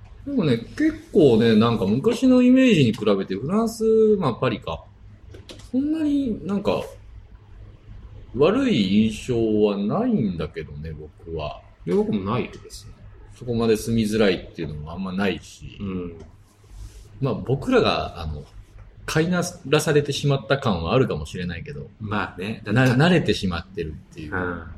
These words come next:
Speaker 2: あ、だって日本にたまに帰るとさ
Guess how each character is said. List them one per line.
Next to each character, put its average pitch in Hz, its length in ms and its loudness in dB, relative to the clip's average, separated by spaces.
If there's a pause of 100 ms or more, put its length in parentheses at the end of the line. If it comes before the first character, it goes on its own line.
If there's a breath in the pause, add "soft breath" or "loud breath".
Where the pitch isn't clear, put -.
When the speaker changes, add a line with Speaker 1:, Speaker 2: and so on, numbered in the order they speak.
(200)
Speaker 2:
あ、 139 240 -2
だ 156 100 2
っ 156 100 -4
て 98 140 2
日 98 140 2
本 131 240 2
に 92 140 0
た 98 140 -4
ま 107 100 0
に 107 100 4
帰 113 220 -2
る 90 80 -8
と - 100 -20
さ 80 380 -12